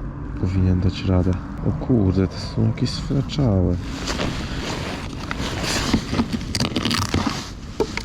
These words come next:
Te są żywsze. Ale kupa.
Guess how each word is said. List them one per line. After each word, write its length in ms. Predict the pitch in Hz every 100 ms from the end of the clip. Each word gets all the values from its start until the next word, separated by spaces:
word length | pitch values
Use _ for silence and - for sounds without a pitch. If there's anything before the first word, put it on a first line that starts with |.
| - - - - - - - -
Te 80 | 117
są 200 | 107 - 92 95
żywsze. 320 | 90 - 101 - - - - - - - - - - - - - - - -
Ale 300 | 113 95 90 -
kupa. 340 | 101 - -